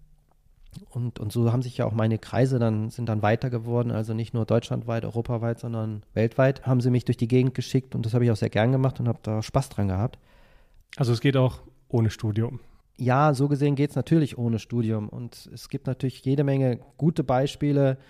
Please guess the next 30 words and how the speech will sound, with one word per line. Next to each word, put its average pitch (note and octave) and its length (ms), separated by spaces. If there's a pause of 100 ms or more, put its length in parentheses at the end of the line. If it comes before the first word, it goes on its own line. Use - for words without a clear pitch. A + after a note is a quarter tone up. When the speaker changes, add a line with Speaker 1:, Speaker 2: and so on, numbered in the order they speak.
(320)
Speaker 1:
Nehmen C3 180
wir D#3 60
mal D3 200
Herrn, A#2+ 380 (120)
Herrn A#2+ 240
Gottschalk, C#3+ 640
der A#2 140
Lehrer C3 300
gewesen G2+ 420
ist B2 280 (500)
und B2+ 100
übers A#2+ 320
Radio C#3 640
zu - 140
unserem A#2+ 640
größten B2 640
Showmaster C3 960
geworden B2+ 420
ist - 320
oder B2 240
auch G#2 180
andere. B2 440
Also A#2 220
es - 120
ist, - 340
ich A#2+ 140
glaube, B2+ 220
da C3 100
ist C3 180
wirklich C3+ 360